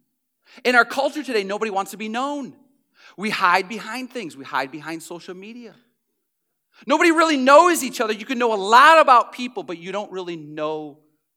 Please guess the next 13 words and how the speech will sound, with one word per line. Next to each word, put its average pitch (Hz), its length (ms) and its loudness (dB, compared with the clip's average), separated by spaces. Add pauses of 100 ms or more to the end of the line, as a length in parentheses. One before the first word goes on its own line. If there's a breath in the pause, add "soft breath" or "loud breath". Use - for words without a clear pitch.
(560)
them, 95 260 -20
right? 269 460 -10 (1900 soft breath)
So 262 200 -2
we 311 480 0
need 254 320 -6
to 220 80 -14
be 190 200 -16
people 226 460 -18 (920)
that 196 120 -2
say, 202 260 0
You 190 140 -6
know 196 120 -6
what? 208 340 -8